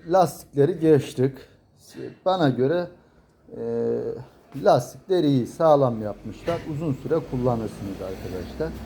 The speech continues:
Bir ikinci husus, e, rahatlık, koltuğun rahatlığı arkadaşlar. Koltukta gayet scooter tarzında geniş bir koltuk koymuşlar. Şöyle oturalım bakalım.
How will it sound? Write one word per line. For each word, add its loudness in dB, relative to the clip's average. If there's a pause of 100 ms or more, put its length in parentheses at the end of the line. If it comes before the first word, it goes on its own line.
(420)
Bir 0
ikinci -2
husus, -4 (560)
e, 6
rahatlık, 6
koltuğun 0
rahatlığı 2
arkadaşlar. -6 (160)
Koltukta -8
gayet 4 (460)
scooter -8 (100)
tarzında 0
geniş -2 (1400)
bir -4
koltuk 2
koymuşlar. 0 (240)
Şöyle 2
oturalım 2
bakalım. 0